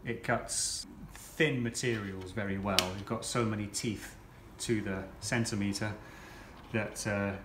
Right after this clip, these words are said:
even cutting a thin piece of material, you get several teeth engaging with it, and that just makes it much easier to control, much smoother to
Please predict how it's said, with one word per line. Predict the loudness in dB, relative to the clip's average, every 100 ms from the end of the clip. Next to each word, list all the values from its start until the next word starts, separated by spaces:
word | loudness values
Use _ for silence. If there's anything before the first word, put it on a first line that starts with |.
| -12 -2
even | 2 4
cutting | 4 2 2 0
a |
thin | 2 2 2
piece | 0 -2 -2
of |
material, | -2 0 2 2 -2
you | -2 -2
get | -2 -2
several | -2 -2 -4
teeth | -2 -2 -2 -6 -10
engaging | -6 -2 -2 0 -2
with | 0 0
it, | -2
and | -2
that | 0 0 0
just | -4 0
makes | -2 -2 -4
it | -2
much | -2 -2 -4 -8 -2
easier | 0 2 0
to | -4
control, | -4 -4 2 0 0
much | -2 -2 -4
smoother | -2 0 0 -4 -8 -12 -16 -16 -14
to | -8